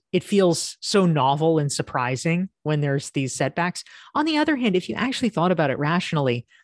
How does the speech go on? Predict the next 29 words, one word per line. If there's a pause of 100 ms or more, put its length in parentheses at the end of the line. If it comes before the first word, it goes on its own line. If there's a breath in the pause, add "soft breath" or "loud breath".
(100)
like,
is
it
actually
likely (300 soft breath)
that
you
could
set
a
goal
now (280 soft breath)
and
ha-, (120)
map
it
out
right
now
over
the
next
ten
years
and
have
it
work
out